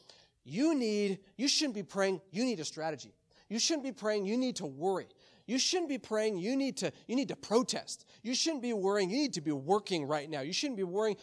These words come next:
you need to be stressing out right now." Have you ever been tempted to think that before? You ever been tempted, prayer's not gonna do anything? You ever been tempted before, you have something coming up on the horizon, you think, "Man, I, I, I,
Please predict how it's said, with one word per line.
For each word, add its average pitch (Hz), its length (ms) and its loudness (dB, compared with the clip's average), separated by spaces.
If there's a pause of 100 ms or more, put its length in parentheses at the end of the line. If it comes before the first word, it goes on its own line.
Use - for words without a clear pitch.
(140)
you 247 80 0
need 277 80 0
to 214 40 -2
be 165 120 -2
stressing 214 640 0
out 214 260 2
right 151 220 -4
now." 151 260 -4 (1080)
Have 202 120 -4
you 269 80 4
ever 311 140 4
been 226 180 4
tempted 208 380 -4
to 170 80 -6
think 214 320 -4
that 202 180 -4
before? 220 340 -6 (720)
You 302 100 -2
ever 302 140 2
been 226 80 0
tempted, 240 320 0 (280)
prayer's 240 340 6
not 170 180 2
gonna 143 160 -4
do 160 220 -6
anything? 147 440 -8 (640)
You 302 80 -2
ever 320 60 4
been 277 60 0
tempted 269 260 2
before, 202 200 -8
you 285 100 0
have 254 100 4
something 240 400 -4
coming 220 300 -4
up 226 120 2
on 196 100 -2
the 165 80 -2
horizon, 165 380 -2
you 175 60 -6
think, 170 160 -8 (260)
"Man, 202 260 -6 (320)
I, 196 120 -4
I, 180 160 -6 (100)
I, 160 80 -8